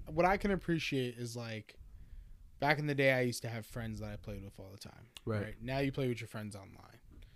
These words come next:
Speaker 2: I still do all the time.
Speaker 1: It's really comforting if you ever date someone that can play with you.
Speaker 2: Yes. But it's like I said with the nerdy stuff. There is a sweet spot.
Speaker 1: Correct.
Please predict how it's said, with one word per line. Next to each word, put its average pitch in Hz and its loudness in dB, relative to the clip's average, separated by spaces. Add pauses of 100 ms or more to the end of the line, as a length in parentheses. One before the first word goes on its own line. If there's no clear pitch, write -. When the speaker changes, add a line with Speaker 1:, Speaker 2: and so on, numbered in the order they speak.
(280)
Speaker 2:
I - 0
still 147 4
do 147 6
all 110 4
the 101 -2
time. 98 -2
Speaker 1:
It's 139 -2
really 160 6
comforting 131 -4 (480)
if 113 -8
you 117 -2
ever 104 -8
date 107 -8
someone 95 -10 (360)
that - -8
can - -10
play - -8
with - -16
you. - -4 (440)
Speaker 2:
Yes. 160 8 (680)
But 240 12
it's - 6
like 233 8
I 220 8
said 220 6
with 185 4
the 170 6
nerdy 160 6
stuff. - -2 (100)
There 165 8
is 165 8
a 147 6
sweet - 4
spot. 95 -4 (1160)
Speaker 1:
Correct. 151 4